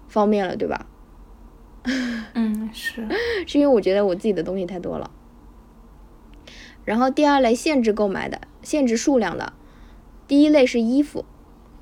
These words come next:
Speaker 1: 而且有个规则就是严禁网购衣服。因为以前的经验就是，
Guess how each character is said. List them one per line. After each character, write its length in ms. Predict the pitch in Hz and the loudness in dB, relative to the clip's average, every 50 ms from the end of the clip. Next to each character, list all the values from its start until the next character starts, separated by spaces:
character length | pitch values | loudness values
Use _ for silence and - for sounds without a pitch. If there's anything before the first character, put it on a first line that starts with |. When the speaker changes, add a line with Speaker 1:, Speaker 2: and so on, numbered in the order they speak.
| - - - - - - - - - - - - - - - - - - - - - - - - - - - | -20 -20 -20 -20 -20 -20 -20 -20 -20 -20 -20 -20 -20 -20 -20 -20 -20 -20 -20 -20 -20 -20 -20 -20 -20 -12 -4
Speaker 1:
而 160 | - 202 220 | 0 2 2
且 460 | 233 - 294 233 202 175 120 92 - - | 2 4 4 4 4 4 0 -2 -4 -2
有 140 | - 202 190 | 0 0 2
个 120 | 214 226 | 2 2
规 220 | 220 - 262 277 | 2 4 2 2
则 160 | 240 220 180 185 | 4 2 2 2
就 140 | 208 208 | 2 0
是 300 | 214 196 196 175 147 143 - | 0 2 2 0 0 -2 -4
严 260 | - 190 190 190 196 | -2 0 0 0 0
禁 220 | 226 247 277 254 226 | 0 0 0 0 2
网 240 | 202 175 - - 202 | 0 0 -4 -4 -2
购 220 | - 220 - - - - - - - - - - - - - - - - - - - - | 0 0 0 -2 -4 -18 -20 -20 -20 -20 -20 -20 -20 -20 -20 -20 -20 -20 -20 -14 -6 -2
衣 160 | 220 220 220 | -2 -2 -2
服。 200 | 220 - - - - - - - - - - - - - - - | -2 -4 -10 -12 -14 -18 -20 -20 -20 -20 -20 -20 -20 -20 -20 -8
因 160 | - - 262 | -2 0 2
为 80 | 277 285 | 2 2
以 180 | 294 262 226 208 | 2 2 0 -2
前 280 | 214 - 208 180 185 | -4 -6 -8 -6 -2
的 200 | 208 214 226 220 | 0 0 2 0
经 200 | 214 220 240 247 | 0 0 0 2
验 160 | 254 254 247 | 2 2 2
就 100 | 226 220 | 0 0
是， 300 | 220 - 208 190 180 180 | -2 -2 -2 -2 -4 -4